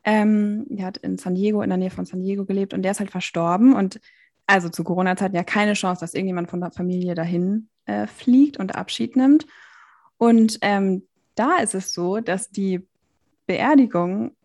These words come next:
per Livestream übertragen werden. Das heißt, unsere ganze Familie saß abends mit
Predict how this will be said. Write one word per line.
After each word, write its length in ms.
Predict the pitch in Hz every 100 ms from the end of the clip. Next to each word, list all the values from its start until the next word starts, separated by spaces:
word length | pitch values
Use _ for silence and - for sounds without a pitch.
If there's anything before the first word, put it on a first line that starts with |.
| - -
per 160 | 202
Livestream 600 | 214 240 277 - 202 202
übertragen 640 | 202 196 - 254 277 220 156
werden. 400 | 156 - - 185 -
Das 140 | 208
heißt, 220 | 202 220 220
unsere 240 | 214 214
ganze 300 | 208 277 320
Familie 720 | 254 233 220 233 196 196 226
saß 260 | 190 202 -
abends 500 | 180 202 226 254 277 214
mit 200 | 190